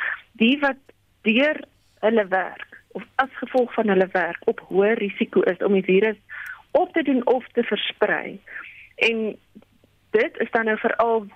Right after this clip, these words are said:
eh, kategorieë van werkers wat in nabye kontak is met ander werkers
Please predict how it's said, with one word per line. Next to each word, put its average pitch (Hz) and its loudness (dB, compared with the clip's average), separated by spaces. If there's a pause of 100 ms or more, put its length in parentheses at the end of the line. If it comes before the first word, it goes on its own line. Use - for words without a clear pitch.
eh, 190 0
kategorieë 226 2
van 269 -2
werkers 185 0
wat 208 0
in 214 0
nabye 202 2
kontak 247 -2
is 240 -4
met 208 -2
ander 226 0
werkers 269 0